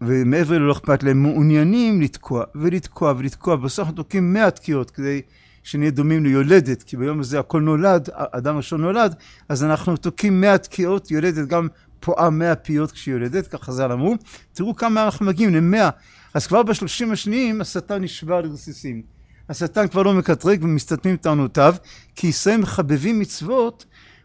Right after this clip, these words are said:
ולא סתם מצווה כמו נגיד לאכול תפוח בדבש, שזה כל אחד יחבב, אלא מחבבים מצוות לשמוע תקיעת שופר שאמורה לעורר אותנו, לזעזע אותנו. אנשים בדרך כלל לא אוהבים, אה,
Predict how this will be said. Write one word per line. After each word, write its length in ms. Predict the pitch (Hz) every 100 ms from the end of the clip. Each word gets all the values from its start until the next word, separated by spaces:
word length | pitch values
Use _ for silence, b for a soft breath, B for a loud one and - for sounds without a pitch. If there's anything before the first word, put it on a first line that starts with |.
| -
ולא 180 | 160 247
סתם 240 | - 226
מצווה 480 | 175 - 135 170 160
כמו 300 | - 160 156
נגיד 320 | 147 143 151
לאכול 240 | 135 175
תפוח 380 | 143 120 156 160
בדבש, 460 | 123 113 147 165 -
שזה 300 | 113 143 143 -
כל 160 | 156
אחד 260 | 143 180 165
יחבב, 420 | - 123 120 156 180 - B B -
אלא 160 | 147
מחבבים 540 | 143 135 147 143 180 214
מצוות 320 | - 262 208
לשמוע 320 | 185 - 208
תקיעת 300 | 202 220 208
שופר 320 | 226 - 269 247
שאמורה 1300 | - 196 - - - - 175 170 160 202 202 196
לעורר 440 | 190 170 180 160 247
אותנו, 400 | 233 196 160 151
לזעזע 460 | 139 170 156 254
אותנו. 500 | 262 196 151 147 190 - b b b 135
אנשים 240 | 110 160
בדרך 220 | 135 165
כלל 140 | 156 151
לא 80 |
אוהבים, 400 | 208 185 190 160
אה, 320 | 143 131 131